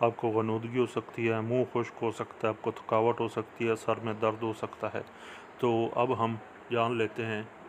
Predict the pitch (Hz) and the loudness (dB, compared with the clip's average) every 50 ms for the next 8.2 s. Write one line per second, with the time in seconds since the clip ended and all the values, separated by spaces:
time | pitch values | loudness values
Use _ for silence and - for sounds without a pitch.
0 | - - 123 - - - - 117 110 113 113 113 113 - - - 113 110 110 110 | -12 -10 -10 -10 -4 0 2 2 2 4 2 2 2 0 -2 -2 -2 -2 -2 -4
1 | - - - 117 113 113 110 104 101 110 110 110 104 113 113 113 107 - 117 113 | -6 -6 0 6 6 8 8 6 4 0 -2 0 0 0 0 0 0 2 2 2
2 | 120 123 - - 117 110 107 110 110 110 107 - 113 107 - - - 113 107 - | 2 2 0 -2 -2 0 2 2 2 0 0 -2 -4 -4 -4 0 0 0 0 0
3 | - - 110 107 107 107 104 - - - 113 113 113 110 - 120 117 117 113 110 | -4 -2 2 2 2 2 0 -2 -8 -2 0 0 0 2 2 0 2 2 2 0
4 | 107 107 110 107 107 107 - 113 113 - 117 113 110 107 - - - 104 113 110 | 2 2 4 2 2 2 0 -4 -2 0 2 2 2 0 -2 -6 -8 -6 -6 -6
5 | 107 104 - - - - - - - - - 131 123 - - 135 123 - 120 123 | -6 -6 -8 -10 -14 -16 -16 -16 -16 -2 0 0 2 4 4 2 2 6 8 8
6 | 123 123 120 120 127 127 123 - 123 113 113 110 - - 123 113 110 117 123 117 | 8 8 8 4 0 0 0 0 2 2 2 0 0 0 2 2 4 2 0 0
7 | - - - 113 110 110 107 - - - 113 113 113 110 107 107 110 113 123 113 | 0 -2 -2 0 0 0 -2 2 6 8 8 8 8 4 0 2 4 4 4 2
8 | - - 113 | 2 0 0